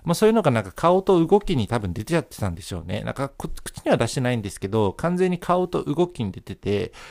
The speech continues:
そこをあの隣の隣の人がなんか急に家から出てきて、その瞬間を見られちゃったんですよ。この、こう、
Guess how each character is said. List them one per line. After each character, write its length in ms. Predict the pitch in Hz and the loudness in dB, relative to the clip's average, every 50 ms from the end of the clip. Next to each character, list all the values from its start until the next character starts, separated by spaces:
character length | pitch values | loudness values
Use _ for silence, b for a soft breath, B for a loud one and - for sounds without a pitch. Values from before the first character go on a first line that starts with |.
| B B B | B B B
そ 180 | - - 156 151 | -4 -4 -4 0
こ 360 | - 175 180 180 185 180 151 | 2 2 4 6 6 6 6
を 100 | 120 101 | 4 2
あ 60 | 95 | 0
の 100 | 95 98 | -2 -4
隣 460 | - - - 143 165 175 180 185 190 | -4 0 2 4 4 6 4 4 2
の 120 | 185 185 180 | 2 2 2
隣 440 | - - 170 170 175 170 175 175 | 6 6 6 6 6 4 2 2
の 120 | 175 180 170 | 2 2 0
人 280 | - - - 180 165 | -2 0 0 0 2
が 280 | 107 98 95 92 90 92 - | 2 0 0 0 -2 -4 -4
な 120 | 95 95 90 | -6 -6 -6
ん 20 | |
か 180 | - 90 - - - - _ _ | -6 -8 -10 -12 -16 -20 _ _
急 100 | - 160 | -2 0
に 320 | 156 156 156 156 - - - - | 0 0 0 -2 -4 -8 -6 0
家 160 | 127 156 156 | 0 0 2
か 100 | - 113 | 2 0
ら 60 | 92 | 0
出 140 | - 117 113 | 0 -2 -4
て 100 | - - | -4 -6
き 120 | - - | -8 -8
て、 220 | _ - 98 98 95 | _ -2 -2 -2 -2
そ 140 | - 123 | -2 -2
の 80 | 139 143 | -2 -2
瞬 240 | - - - 151 - | -2 -2 -2 -2 0
間 160 | - 160 165 | 2 2 2
を 40 | 160 | 2
見 120 | 143 131 | 2 2
ら 100 | 143 170 | 2 0
れ 60 | 175 | 0
ち 80 | - - | 2 0
ゃ 20 | |
っ 40 | 120 | -2
た 120 | - - 92 | -2 -4 -8
ん 60 | 92 | -8
で 80 | 95 | -8
す 100 | - - | -6 -6
よ。 80 | 101 98 | -8 -6
こ 120 | - 101 | -4 -2
の、 140 | 98 95 95 B B B 147 139 B B - | -4 -4 -4 B B B -14 -16 B B -10
こ 300 | - 101 95 87 - | -6 -6 -6 -6 -8
う、 40 | b | b